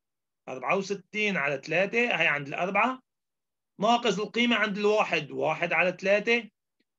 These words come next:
يعني ثلاثة وستين على ثلاثة ويساوي واحد وعشرين.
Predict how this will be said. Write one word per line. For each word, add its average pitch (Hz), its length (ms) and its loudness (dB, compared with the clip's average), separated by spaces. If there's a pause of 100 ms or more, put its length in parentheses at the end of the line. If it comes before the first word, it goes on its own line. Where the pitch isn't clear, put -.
(200)
يعني 190 360 0
ثلاثة 175 400 -2
وستين 220 560 -6
على 208 220 0
ثلاثة 220 640 0 (240)
ويساوي 185 640 0
واحد 180 480 0
وعشرين. 208 380 -6